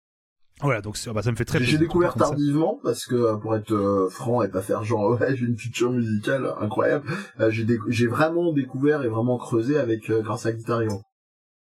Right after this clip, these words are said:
Speaker 1: Ah bah, ah bah oui, alors c'est marrant que ce
Speaker 2: Voilà.
Speaker 1: soit Guitar Hero d'ailleurs. Mais, euh, ou dans The, dans, je vais dire The Offspring, non, c'est, c'est un groupe. Euh, <laughs> j'ai en Crazy Taxi, où il y avait, euh, pas mal de morceaux qui étaient repris, ou dans, T-, dans Tony Hawk.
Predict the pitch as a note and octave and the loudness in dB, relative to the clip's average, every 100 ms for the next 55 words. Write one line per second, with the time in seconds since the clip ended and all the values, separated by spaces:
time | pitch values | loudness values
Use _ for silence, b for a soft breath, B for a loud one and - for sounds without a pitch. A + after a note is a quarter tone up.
0 | _ - D3 B2+ A#2 A#2+ D#3 G#3 G3 B2 | _ -8 -2 0 0 -2 0 0 0 -2
1 | - B2+ E3+ G#2+ G#2 A#2+ A2+ A#2 A2+ G#2+ | -4 -4 -4 0 2 2 -2 0 0 -2
2 | A2 G#2+ B B B B - B2 B2 B2+ | -4 -4 B B B B -2 2 2 2
3 | C3 C3 A#2+ A#2+ C3 A#2+ A2+ A2 A2 B2 | 2 0 0 -2 -2 0 0 2 0 0
4 | A2+ G#2+ A2+ - C#3 A2 G#2 - - G#2+ | 0 2 0 0 -2 -2 -4 -8 -10 -4
5 | B2+ - B B - B2 A#2+ C#3+ D3 D3 | -4 -6 B B 0 2 4 4 4 4
6 | E3+ D3+ - D3 D#3+ D3+ C3+ - - A2+ | 4 4 4 4 2 2 -2 -2 -4 0
7 | A2+ A2+ A2+ G#2+ G#2+ A#2+ A#2+ A#2 A2+ A2 | 0 0 0 -2 -2 0 0 0 -2 -2
8 | - A#2+ A2+ A#2 D3+ D3+ B2 - A#2 A2 | -4 -6 -2 -2 0 0 0 0 -4 -2
9 | A2+ - A#2 A2+ E3+ | -4 -4 -2 -2 -4